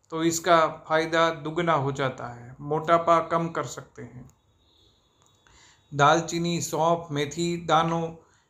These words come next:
एक चम्मच बराबर मात्रा में लेकर सुबह वक्त उबालकर गिलास पानी, जब आधा गिलास रहे तब छानकर, अ, पानी को पीने से डायबिटीज़ में बहुत ही गुणकारी होता है। डायबिटीज़ को नियंत्रण करती है दालचीनी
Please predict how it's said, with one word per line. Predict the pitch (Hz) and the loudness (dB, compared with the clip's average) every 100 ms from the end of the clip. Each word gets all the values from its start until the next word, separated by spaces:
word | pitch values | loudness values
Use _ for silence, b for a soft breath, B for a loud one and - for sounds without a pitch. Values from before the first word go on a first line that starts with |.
| _ | _
एक | 170 180 175 - | 2 4 2 -2
चम्मच | 170 170 165 - | 0 2 0 -6
बराबर | 156 156 165 165 | -2 4 4 4
मात्रा | 156 151 156 175 170 | 0 0 0 2 2
में | 160 | 2
लेकर | 151 165 165 156 | -2 -2 0 -2
सुबह | - 170 170 147 120 - b b b _ | 0 0 2 2 0 -10 b b b _
वक्त | 131 165 170 - | 2 2 2 -2
उबालकर | 156 156 170 175 170 151 147 - 143 | -4 6 6 6 0 -4 -4 -14 -14
गिलास | 135 160 170 165 - | -6 0 0 0 -2
पानी, | 165 170 160 - - 147 | 0 0 -4 -8 -14 -12
जब | 139 160 160 | -6 -4 2
आधा | 143 147 165 165 160 151 117 123 | 2 4 4 4 4 -4 -12 -10
गिलास | 147 165 151 147 | 0 0 0 -4
रहे | 147 175 | -2 -2
तब | 175 156 156 - | -2 -6 -6 -6
छानकर, | 156 165 170 151 131 | 0 0 0 -2 -4
अ, | - _ _ _ _ 156 156 156 | -8 _ _ _ _ 0 4 4
पानी | 151 156 160 180 | 4 2 2 2
को | 170 170 165 165 165 165 - | -2 -2 0 0 -4 -8 -8
पीने | 170 175 | -4 -4
से | 151 156 | -2 -2
डायबिटीज़ | 147 151 160 165 160 - | 2 4 2 -2 -6 -6
में | 165 147 | -6 -4
बहुत | 143 156 160 | -2 -2 -2
ही | 170 | -8
गुणकारी | 175 165 151 151 139 | -6 -6 2 2 2
होता | 120 117 - 123 | -2 -8 -10 -16
है। | 131 131 | -14 -4
डायबिटीज़ | 135 156 165 165 180 175 | 2 2 2 -2 -2 -2
को | 170 | -6
नियंत्रण | 156 151 170 170 170 165 | -6 -4 -4 -2 -2 0
करती | 156 147 160 | -4 -6 -6
है | 160 156 | -6 2
दालचीनी | 143 156 156 156 | 2 2 -2 -10